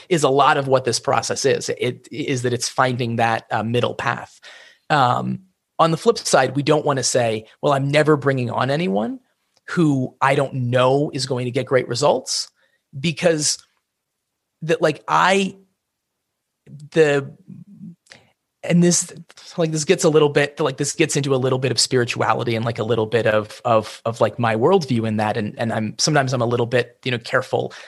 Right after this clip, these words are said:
about, like, where and when I share that. The, but it's, you know, when I look at a client,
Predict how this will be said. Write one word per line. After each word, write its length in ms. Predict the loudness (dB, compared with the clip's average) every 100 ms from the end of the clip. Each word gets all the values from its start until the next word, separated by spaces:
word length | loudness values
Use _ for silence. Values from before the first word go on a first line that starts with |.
| 0
about, 120 | 0
like, 120 | 2
where 180 | 2 4
and 120 | 4
when 160 | 2 0
I 100 | 0
share 260 | 0 0 0
that. 280 | 0 -4 -8 -20 -20 _
The, 200 | -4 -4
but 360 | 0 0 0 _
it's, 380 | -2 -2 -4 -10 _ _ _ _ _ -10
you 160 | -4
know, 60 | -2
when 100 | 2
I 140 | 2
look 180 | 2 2
at 120 | 2
a 40 | 0
client, 500 | -2 -4 -4 -4